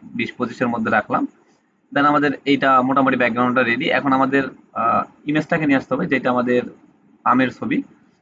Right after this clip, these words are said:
তো এখান থেকে দেখেন আমার এখানে বেশ কিছু আমের ছবি আছে, এখান থেকে আমার যেটা আজকে ডিজাইনের জন্য প্রয়োজন পড়বে সেইটা আমি নিয়ে যাচ্ছি এইটা। এটাকে just আমি টেনে, আহ, আমাদের Photoshop-এ নিয়ে এসে এভাবে ছেড়ে দিলাম।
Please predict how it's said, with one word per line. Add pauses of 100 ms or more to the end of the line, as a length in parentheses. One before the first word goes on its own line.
(120)
তো
এখান
থেকে
দেখেন
আমার
এখানে
বেশ
কিছু
আমের
ছবি
আছে,
এখান
থেকে
আমার
যেটা
আজকে
ডিজাইনের
জন্য
প্রয়োজন
পড়বে
সেইটা
আমি
নিয়ে
যাচ্ছি
এইটা। (680)
এটাকে
just
আমি
টেনে, (640)
আহ,
আমাদের
Photoshop-এ
নিয়ে
এসে
এভাবে
ছেড়ে
দিলাম।